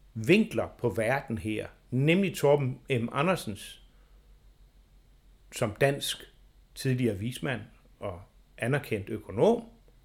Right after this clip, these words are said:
hans politiske synspunkt, og så er der en fremstilling, der ikke passer i den dagsorden, men som sådan set,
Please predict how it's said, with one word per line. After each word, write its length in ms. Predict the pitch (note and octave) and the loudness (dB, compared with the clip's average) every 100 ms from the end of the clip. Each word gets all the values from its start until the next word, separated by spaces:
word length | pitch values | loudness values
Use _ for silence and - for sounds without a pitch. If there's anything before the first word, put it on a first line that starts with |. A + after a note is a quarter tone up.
| - - - - - | -20 -20 -20 -20 -4
hans 260 | B2+ D#3+ | -2 -2
politiske 600 | - G3+ F#3+ F3 F3 F#3 | -2 0 0 -2 -4 -4
synspunkt, 640 | - F3+ F3 - D#3+ - - - - - - - - | -4 -4 -6 -8 -10 -10 -18 -20 -20 -20 -20 -20 -2
og 120 | C#3 | 2
så 120 | - | 4
er 60 | E3+ | 6
der 120 | D#3 | 6
en 140 | C3 | 4
fremstilling, 760 | A#2 - D#3+ G3 - E3 D#3+ B2+ | 0 2 4 4 0 -2 -2 2
der 100 | C#3+ - | 0 4
ikke 320 | C#3 D#3 E3+ | 2 2 0
passer 480 | - - B2+ C#3 D#3+ | -2 2 2 2 -4
i 20 | B2 | 0
den 300 | C#3 C#3+ B2+ | 2 2 2
dagsorden, 800 | A2+ A#2+ D#3+ D#3+ B2+ A#2 G#2+ - - - - - | 2 2 2 -2 -4 -6 -12 -16 -20 -20 -20 -4
men 180 | C#3 C#3+ | 4 4
som 180 | - B2+ | 6 2
sådan 340 | - C#3 D#3 | 4 4 6
set, 420 | - C#3 B2+ A#2 | 4 4 0 -2